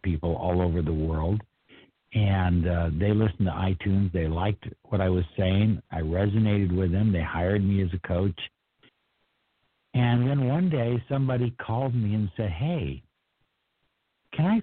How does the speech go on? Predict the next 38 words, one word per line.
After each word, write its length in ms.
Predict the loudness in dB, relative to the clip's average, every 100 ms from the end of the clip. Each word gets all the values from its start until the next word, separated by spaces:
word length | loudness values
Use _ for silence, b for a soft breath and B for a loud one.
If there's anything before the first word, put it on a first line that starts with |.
| 0
throw 240 | 0 0 0
some 140 | 0 0
of 120 | 2
your, 380 | 2 2 0 -6 _ _ _ _
your 160 | -2 -2 0
stuff 260 | 0 0 0
up 180 | -2 -2
on 140 | 0
my 140 | 0 0
YouTube 580 | 0 0 0 -2 -2 -4
channel?" 500 | -4 -4 -6 -12 -18 _ _ _ _ _ _ _ _ _ _ _ -8
I 160 | -4 -2
said, 80 | -2 -4 -2
"Sure, 180 | 0
why 160 | 0 2
not?" 300 | 0 0 -2
I 80 | -2
didn't 180 | 0 0
know 100 | -2
much 220 | -4 -4
about 240 | -4 -4
YouTube. 500 | -4 -8 -6 -4 -2
I 80 | 0
didn't 200 | 0 0
use 240 | -2 -2
it 100 | -2
very 300 | -4 -4 -4
often. 480 | -6 -10 -6 -4 -4 -8 _ _ _ _ _ _ _ _ -2
And, 600 | 0 2 2 2 2 0
uh, 380 | 0 0 -2 -4 _ _ _ _ -12 -4
so 160 | -2
all 260 | 0 0 0
of 80 | 0
a 100 | 0
sudden, 260 | 0 2 2
there 200 | 2 2
he 220 | 0 0
is. 240 | 0 0